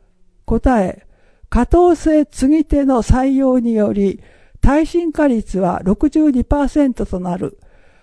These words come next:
感染環境から対応していく。質問。約一億三千万円の一般会計の補助を受けているが、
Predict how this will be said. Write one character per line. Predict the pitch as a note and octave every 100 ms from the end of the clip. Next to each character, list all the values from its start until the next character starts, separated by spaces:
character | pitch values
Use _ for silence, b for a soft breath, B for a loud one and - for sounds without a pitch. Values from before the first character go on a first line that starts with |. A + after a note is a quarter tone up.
| _ -
感 | B3+ D#4+ F4+
染 | - E4+ D4+
環 | - D#4 C#4+
境 | -
か | - G#3
ら | F3 -
対 | A3 B3
応 | B3+ A#3
し | G#3+
て | - G3
い | F3+
く。 | - F3 - - _ _ _ _ _ _
質 | - - C4
問。 | B3 A3 G3+ - _ _ _ _
約 | - F#3 - C#3+ F#3 - - -
一 | A3 A3 F4+
億 | F4+ - G#3+
三 | C4 D4+ E4+
千 | E4+ D#4+ E4
万 | D#4+ D4+
円 | B3 G#3+ F#3
の | F#3 G3+
一 | G#3 - -
般 | D#4+ E4
会 | E4+ D#4+ D4
計 | - G#3
の | F#3 F3+
補 | C4 C4+
助 | A3
を | G3
受 | F#3 C4+
け |
て | A#3+ F3+
い | F3
る | F3+
が、 | D#3+ -